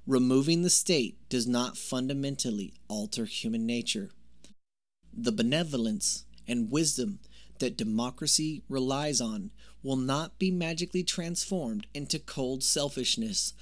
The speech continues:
the moment that the state ends. Statism relies on maturity and benevolence on the part of the voters, the politicians, and the government workers. If this maturity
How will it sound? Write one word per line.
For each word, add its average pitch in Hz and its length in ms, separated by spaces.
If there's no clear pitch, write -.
the - 160
moment 120 580
that 113 180
the 113 100
state 110 360
ends. 117 500
Statism 170 760
relies 139 580
on 113 160
maturity 135 720
and 113 180
benevolence 110 760
on 113 160
the 156 60
part 135 440
of 131 140
the 135 100
voters, 131 600
the 196 80
politicians, 123 880
and 139 120
the 139 60
government 110 480
workers. 104 540
If 127 200
this 156 280
maturity 147 760